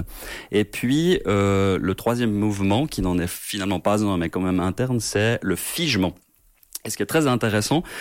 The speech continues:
c'est qu'en fait, c'est les, c'est les trois solutions qu'on a, en fait, dans, dans, dans, en cas de danger, en cas de survie. Euh, et, et donc, euh, si, euh, on peut combattre,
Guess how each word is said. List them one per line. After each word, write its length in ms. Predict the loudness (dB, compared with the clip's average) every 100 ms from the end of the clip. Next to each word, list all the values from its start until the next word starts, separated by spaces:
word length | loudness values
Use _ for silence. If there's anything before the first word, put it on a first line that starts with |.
| -8 -8
c'est 180 | 0 0
qu'en 140 | 2
fait, 180 | 0 0
c'est 140 | 2 2
les, 180 | 4
c'est 160 | 2 2
les 80 | 0
trois 180 | 0 0
solutions 460 | 2 0 0 -2
qu'on 240 | 0 0 0
a, 120 | 0
en 120 | -2
fait, 300 | -2 -4 -4
dans, 480 | -2 0 0 0 0
dans, 320 | 0 0 -2
dans, 240 | -2 0 0
en 140 | -2 0
cas 180 | 0
de 120 | 2 2
danger, 460 | 2 4 2 2
en 100 | 0
cas 140 | -2 -4
de 60 |
survie. 400 | -4 -6 -2 -4 -4 -10 -10 -4
Euh, 420 | 0 4 4 2 2
et, 140 | 0 0 0
et 140 | 0
donc, 320 | 2 0 2
euh, 500 | 2 4 2 0 -2 -4 -4 -4 -2
si, 580 | -2 -2 2 4 2 -2 -12 -18 -4 0
euh, 200 | 2 2
on 80 | 0
peut 160 | 0 2
combattre, 560 | 4 4 4 2 -6